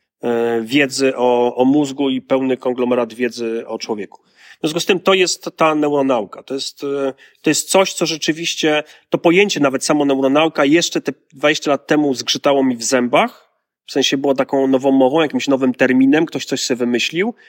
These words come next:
Teraz już jest dla mnie całkowicie naturalne, ponieważ rzeczywiście jest to nowy sposób zbo-, zdobywania wiedzy. Tutaj oczywiście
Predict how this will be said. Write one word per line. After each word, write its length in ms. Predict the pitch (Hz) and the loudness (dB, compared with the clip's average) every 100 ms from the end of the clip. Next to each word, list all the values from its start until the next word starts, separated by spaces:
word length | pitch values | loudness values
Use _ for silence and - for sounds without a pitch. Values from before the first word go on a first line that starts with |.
| - _ _ _ - | -20 _ _ _ -2
Teraz 280 | 175 165 | 0 0
już 100 | 165 | -2
jest 180 | 170 143 | -2 0
dla 140 | 151 156 | 2 2
mnie 120 | 151 | 2
całkowicie 440 | 156 139 151 151 | 0 -2 -2 2
naturalne, 480 | 143 147 143 143 143 | 0 2 4 4 2
ponieważ 380 | 139 135 127 - | 2 0 2 -2
rzeczywiście 580 | 131 131 143 165 - 151 | -2 -2 -2 -4 0 2
jest 260 | 139 139 | 2 0
to 320 | - 135 135 _ _ _ _ _ - | 2 2 0 _ _ _ _ _ 0
nowy 180 | 143 135 | 0 0
sposób 360 | - 131 135 127 | -2 -2 -2 -4
zbo-, 360 | 127 127 123 | -4 -2 -4
zdobywania 520 | 120 131 127 123 123 | 0 0 2 2 2
wiedzy. 340 | 113 107 - - | 2 -2 -6 -6
Tutaj 200 | 214 220 | 0 0
oczywiście 360 | 190 190 - | 0 -2 0